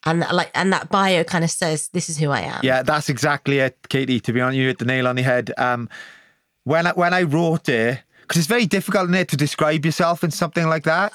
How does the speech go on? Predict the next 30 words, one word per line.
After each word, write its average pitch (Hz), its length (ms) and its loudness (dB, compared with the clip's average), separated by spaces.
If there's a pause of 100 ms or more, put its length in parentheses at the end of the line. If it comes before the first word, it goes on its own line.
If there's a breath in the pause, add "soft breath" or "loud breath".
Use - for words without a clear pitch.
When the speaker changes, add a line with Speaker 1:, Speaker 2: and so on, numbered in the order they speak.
Speaker 2:
And, 147 400 0
and 147 220 0
Speaker 1:
I - 40 4
Speaker 2:
when 170 120 4
Speaker 1:
hate 175 100 4
Speaker 2:
people 170 160 2
Speaker 1:
that 143 60 0
Speaker 2:
say, 170 160 0
Speaker 1:
bio. 175 340 2
Speaker 2:
"Oh, 139 180 -4
I 202 140 2
know, 220 340 2
I 208 120 0
know 226 160 2
this 165 200 -2
guy 180 220 2
because, 180 560 0
yeah, 196 160 4
he's 180 180 2
the 180 120 2
openly 175 280 0
gay 175 140 2
rugby 170 240 0
player. 160 180 2
I 160 40 4
know 196 120 2
this 170 140 0
guy 160 200 2
'cause 156 200 0
he's, 156 260 0